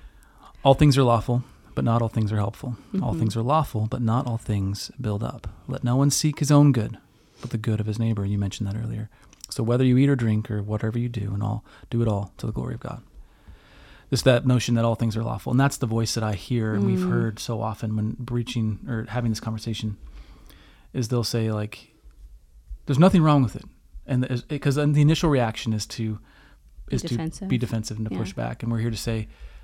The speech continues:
Speaker 1: "Listen, we're just asking you, are you loving the Lord, honoring the Lord with that?" If you can honestly look God in the, in the face on that day and said, "Yeah, I did that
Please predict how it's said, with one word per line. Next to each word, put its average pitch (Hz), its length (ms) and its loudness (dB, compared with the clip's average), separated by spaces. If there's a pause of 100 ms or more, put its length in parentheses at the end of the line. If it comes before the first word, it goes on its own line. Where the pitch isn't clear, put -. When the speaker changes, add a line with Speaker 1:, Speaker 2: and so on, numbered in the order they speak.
Speaker 1:
"Listen, 190 320 -2 (480)
we're 143 120 0
just 220 140 0
asking 156 340 0
you, 120 260 0 (720)
are 131 100 0
you 143 220 2
loving 143 320 0
the 170 80 -2
Lord, 123 260 -4
honoring 131 300 -2
the 151 80 -2
Lord 113 340 -4
with 120 220 -4
that?" - 240 -12 (100)
If - 160 -10
you 185 60 0
can 220 260 4
honestly 196 480 6 (1080)
look 175 480 -2
God 151 280 6
in 170 100 4
the, 143 240 0
in 143 120 4
the 143 60 4
face - 540 -4 (240)
on 127 140 0
that 127 160 2
day 117 220 0
and 117 120 -2
said, 113 240 -4
"Yeah, 120 220 -2
I 120 80 -4
did 123 220 -2
that 131 280 -2